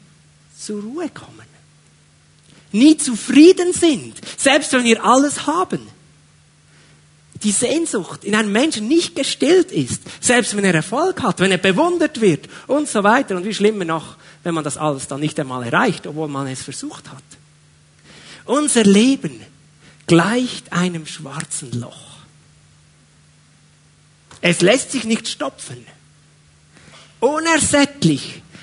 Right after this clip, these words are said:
ein Fass ohne Boden. Einzig Jesus. Jesus hat eingeladen, „Kommt zu mir. Alle, die ihr euch plagt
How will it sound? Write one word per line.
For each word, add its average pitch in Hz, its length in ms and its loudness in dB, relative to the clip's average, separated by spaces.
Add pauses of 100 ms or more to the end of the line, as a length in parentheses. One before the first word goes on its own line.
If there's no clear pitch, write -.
(160)
ein 214 180 -2
Fass 285 440 2
ohne 262 320 0
Boden. 226 540 -2 (1800)
Einzig 190 520 -4
Jesus. - 560 -10 (1080)
Jesus 220 360 -2
hat 190 160 -2 (640)
eingeladen, 165 880 0 (360)
„Kommt 202 440 -10
zu - 180 -10
mir. 127 320 -14 (1400)
Alle, 175 440 6 (160)
die 170 80 4
ihr 151 100 4
euch 135 280 -4
plagt 165 680 -2